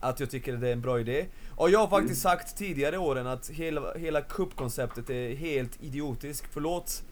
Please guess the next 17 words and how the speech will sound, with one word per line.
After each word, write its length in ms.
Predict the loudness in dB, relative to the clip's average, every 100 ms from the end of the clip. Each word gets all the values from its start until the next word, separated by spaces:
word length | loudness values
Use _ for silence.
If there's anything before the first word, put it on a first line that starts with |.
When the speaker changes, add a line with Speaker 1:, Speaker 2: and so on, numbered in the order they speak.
| -10 -10 -4
Speaker 1:
men 140 | 4 6
jag 160 | 6
tycker 260 | 4 0 0
det. 80 | 2
Jag, 280 | 2 2
jag 260 | 2 4 6
är 60 | 4
sån 200 | 0 -2
person 420 | -2 0 0 -2 -4 -4
<laughs> 220 | -4 -6
som 240 | 0 2 6
bara 260 | 6 6
säger 280 | 4 4 4
som 220 | 2 0
det 80 | 4
är. 200 | 4 2 -2 -14 -14 -2
Och 280 | 2 4